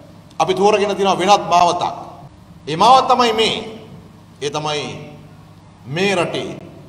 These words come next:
ආණ්ඩු බලයක් ලබා ගන්නත්, ඒ ආණ්ඩු බලය ලබාගෙන රට ගොඩනගන්නත් අපිට උවමනා කරනවා පුළුල් මහජන ව්‍යාපාරයක්. ඒ දේශපාලන පක්ෂ වලින් ඔබට කියපු, දේශපාලන ව්‍යාපාරයෙන් ඔබට කියපු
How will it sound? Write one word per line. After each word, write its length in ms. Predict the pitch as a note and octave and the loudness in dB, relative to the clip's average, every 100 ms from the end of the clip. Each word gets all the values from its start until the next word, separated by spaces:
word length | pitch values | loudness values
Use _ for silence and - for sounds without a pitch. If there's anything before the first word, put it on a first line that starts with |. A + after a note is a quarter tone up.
| - - | -20 2
ආණ්ඩු 360 | D#3+ A#3+ C4+ B3+ | 6 6 6 4
බලයක් 300 | A#3 G#3+ F3+ | 6 6 4
ලබා 280 | F3 F3+ | 4 6
ගන්නත්, 400 | F3 B2+ D3+ C#3+ - - - - - - | 4 0 0 -6 -8 -16 -20 -20 -20 -8
ඒ 120 | D3 | 2
ආණ්ඩු 280 | F3+ C4+ C4+ | 4 4 4
බලය 180 | C4+ B3+ | 4 6
ලබාගෙන 400 | A#3 A#3+ A#3+ A3+ | 8 8 8 4
රට 160 | A3+ | 2
ගොඩනගන්නත් 640 | A3+ A3+ C4 A#3 F3 A2+ - - - - - - - - - - | 4 2 2 2 0 -4 -10 -16 -14 -14 -14 -20 -20 -20 -20 -12
අපිට 220 | - E3+ F3 | -6 -2 -2
උවමනා 340 | F3+ F3 E3 | 0 2 2
කරනවා 600 | E3 D3+ D3 A#2+ F#2 - - - - | 0 -2 -2 -2 -4 -12 -18 -20 -20
පුළුල් 380 | - G#3 A#3 A#3 G#3+ | -2 0 2 2 2
මහජන 440 | D#3+ F3+ F3 E3+ | 2 0 -4 -6
ව්‍යාපාරයක්. 600 | C3+ C3 B2+ A2+ F#2 - - - - - - - | -4 -2 -2 -2 -4 -6 -14 -16 -20 -20 -20 -18
ඒ 100 | A#2 | -4
දේශපාලන 640 | E3+ G3+ G#3 G#3 G#3 G3+ | 0 0 4 6 6 4
පක්ෂ 340 | F3+ G3 - A3+ | 0 0 0 -2
වලින් 220 | G#3+ G3 | -2 -2
ඔබට 300 | F#3+ G3 F#3+ | -2 -2 -4
කියපු, 280 | D#3+ C3+ - - - - - - - - - - | -6 -8 -10 -16 -20 -20 -20 -20 -20 -20 -20 -2
දේශපාලන 560 | F#3 F#3 G#3 G#3+ G#3 | 0 2 4 4 2
ව්‍යාපාරයෙන් 680 | F#3 A3+ B3 B3 B3 A#3+ A3+ | 8 10 10 10 8 8 4
ඔබට 280 | G#3+ A#3 G3+ | 4 4 2
කියපු 300 | F3+ B2 | 0 -4